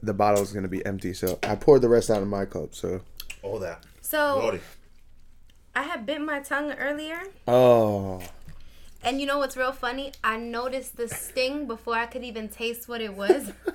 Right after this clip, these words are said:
Speaker 3: But
Speaker 1: That'll
Speaker 3: I'm like
Speaker 1: happen.
Speaker 3: a little, like, pain is kinda interesting to me, so I guess it works out.
Speaker 1: That's weird to say. What
Speaker 3: No,
Speaker 1: does
Speaker 3: it's
Speaker 1: that
Speaker 3: not
Speaker 1: mean?
Speaker 3: weird. I was watching an episode of Explained today, and it said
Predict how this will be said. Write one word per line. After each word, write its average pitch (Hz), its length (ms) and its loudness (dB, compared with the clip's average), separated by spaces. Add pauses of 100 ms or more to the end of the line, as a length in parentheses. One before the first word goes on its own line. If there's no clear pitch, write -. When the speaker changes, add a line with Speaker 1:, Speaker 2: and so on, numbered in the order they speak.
Speaker 3:
But - 960 -2
Speaker 1:
That'll 98 140 4
Speaker 3:
I'm 101 40 0
like 101 100 4 (100)
Speaker 1:
happen. - 120 0
Speaker 3:
a 95 60 2
little, - 140 -6 (140)
like, 240 300 -6 (1080)
pain 302 180 -6
is 294 100 -8
kinda 269 220 -4
interesting 185 380 -8
to - 80 -10
me, 202 140 -8
so 196 120 -8
I 196 80 -6
guess 208 160 -10
it - 80 -14
works - 220 -14
out. - 160 -14 (640)
Speaker 1:
That's 92 280 -10 (100)
weird 92 300 -4
to - 100 -8
say. 98 280 -2
What 107 100 -2
Speaker 3:
No, 277 80 2
Speaker 1:
does - 80 0
Speaker 3:
it's - 80 0
Speaker 1:
that - 60 -4
Speaker 3:
not 415 80 2
Speaker 1:
mean? - 60 0
Speaker 3:
weird. 208 220 -2 (320)
I 262 140 2
was 294 140 -4
watching 285 260 -4
an 254 80 -6
episode 254 320 -6
of 240 60 -10
Explained 247 400 -8
today, 202 260 -4
and 208 100 -6
it 214 120 -10
said 185 420 -8